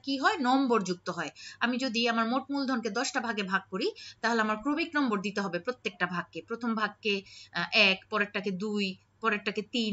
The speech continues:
এইভাবে দশটা ভাগকে দশটা নাম্বার দিতে হবে, এক থেকে দশ পর্যন্ত। প্রত্যেকটা নাম্বার, প্রত্যেকটা শেয়ার নম্বরযুক্ত হয় এবং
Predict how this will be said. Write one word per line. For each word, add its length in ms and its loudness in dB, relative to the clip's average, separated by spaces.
এইভাবে 380 0
দশটা 260 2
ভাগকে 360 0
দশটা 400 4
নাম্বার 240 4
দিতে 220 -2
হবে, 200 -4
এক 180 -2
থেকে 140 -2
দশ 280 0
পর্যন্ত। 320 -10
প্রত্যেকটা 440 -4
নাম্বার, 340 2
প্রত্যেকটা 440 -4
শেয়ার 340 2
নম্বরযুক্ত 520 0
হয় 240 -8
এবং 320 2